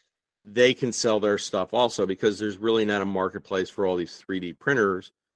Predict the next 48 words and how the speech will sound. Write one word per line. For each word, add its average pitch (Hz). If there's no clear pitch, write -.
to 113
be 107
able 101
to 101
go, 95
"Okay, 98
this 113
is 113
where 113
all 110
the 98
gamers 101
at. 87
That's 90
kind 92
of 85
the 82
stuff -
that 87
I 87
like 82
to -
print 87
and 80
do," 98
whether 82
it 80
be 82
terrain, 90
um, 73
for 80
the, 76
you 98
know, 69
playing 78
Dungeons 76
and 73
Dragons 98
or 69
doing 82
it 73
for 71
forty 76
K 95
or 71
Age 73
of 67
Sigmar. 92